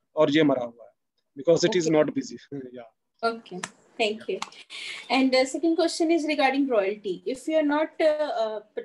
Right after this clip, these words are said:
Speaker 2: ge-, getting one-time royalty, like, you're not selling your, uh, product only for one-time payment, and you,
Speaker 1: Yeah.
Speaker 2: uh, like, you have done it for five percent, something like that,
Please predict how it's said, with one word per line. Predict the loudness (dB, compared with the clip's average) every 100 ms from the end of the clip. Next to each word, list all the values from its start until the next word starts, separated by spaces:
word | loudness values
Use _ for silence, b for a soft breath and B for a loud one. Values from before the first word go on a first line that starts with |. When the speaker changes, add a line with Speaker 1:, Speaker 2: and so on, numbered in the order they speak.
| -8
Speaker 2:
ge-, | -8 -6
getting | -8 -6
one-time | -6 -6 -6 -8 -6
royalty, | -8 -8 -8 -6
like, | -6 -8 -10
you're |
not | -8 -10
selling | -8 -8 -8 -8
your, | -6 -6 -6 -8 -10
uh, |
product | -8 -8 -8 -10 -12
only | -14 -10
for | -8
one-time | -6 -6 -8 -12 -12
payment, | -14 -14 -14
and | -10 -8
you, | -6 -2
Speaker 1:
Yeah. | 0
Speaker 2:
uh, | 0 -2
like, | -4 -4 -2
you | 0
have | 0 0
done | -2 -2 -2
it | -10 -10
for | -10 -10 _ b b
five | -2 0 0
percent, | -2 -4 -12
something | -12 -12 -12
like | -14 -14
that, | -12 -12